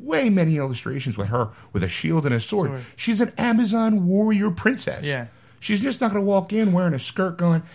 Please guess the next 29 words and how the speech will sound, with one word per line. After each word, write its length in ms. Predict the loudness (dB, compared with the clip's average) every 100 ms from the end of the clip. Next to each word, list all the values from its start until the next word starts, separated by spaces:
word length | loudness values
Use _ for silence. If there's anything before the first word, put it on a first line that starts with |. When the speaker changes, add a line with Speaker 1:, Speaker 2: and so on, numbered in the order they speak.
| -8
Speaker 1:
"Hey, 400 | -2 0 0 -2
fellas, 600 | 0 2 4 4 2 2
I'm 100 | 0
Speaker 2:
With 80 | 0
Speaker 1:
just 80 | 2
Speaker 2:
a 20 | 4
Speaker 1:
gonna," 100 | 4
Speaker 2:
rope. 140 | 2 -6 -8 0
Speaker 1:
yeah, 40 |
with 80 | 4
a 40 | 4
rope 320 | 6 4 4
going, 280 | 4 4 2 -4
"Clink, 240 | -6 -4
clink," 300 | -4 -4 -4
you 140 | 0 2
know, 140 | 2
and 80 | 0
a 40 |
bullet. 300 | -2 0 -2
She's 320 | -4 -8 -10 -6
gonna 140 | -2
have 100 | 0
a 40 | 0
sword 300 | -2 -2 0
and 100 | 0
shield. 440 | -2 -2 -2 0
Like, 120 | -2
Speaker 2:
Yeah. 280 | -2 -2 -4